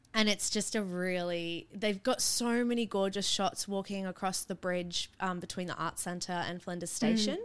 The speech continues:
Speaker 1: And I watched Offspring religiously for years, and that is set in where I live, which is Fitzroy. But there's, for some reason, a lot of T V shows in Melbourne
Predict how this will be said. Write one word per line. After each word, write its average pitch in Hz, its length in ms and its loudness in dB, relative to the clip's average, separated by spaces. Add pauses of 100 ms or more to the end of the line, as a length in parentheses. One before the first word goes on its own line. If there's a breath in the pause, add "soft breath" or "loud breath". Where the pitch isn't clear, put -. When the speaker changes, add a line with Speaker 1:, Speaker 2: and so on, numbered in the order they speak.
(100)
Speaker 1:
And 226 300 2 (1120 loud breath)
I 262 80 8
watched 311 400 8
Offspring 220 600 2
religiously 196 580 -2
for 196 120 -6
years, 180 360 -2
and 185 140 -2
that 196 240 4
is 185 160 0
set - 400 0
in 165 240 -4 (100)
where 170 180 4
I 165 140 2
live, 175 380 -6
which - 200 -6
is 180 140 -4
Fitzroy. 160 640 -4 (160)
But 185 300 4 (220)
there's, 254 280 4
for 302 100 0
some 427 260 0
reason, 392 320 2
a 247 80 2
lot 262 180 2
of 311 120 2
T 262 200 -2
V 254 100 -2
shows 233 280 -2
in 214 100 0
Melbourne 202 420 -2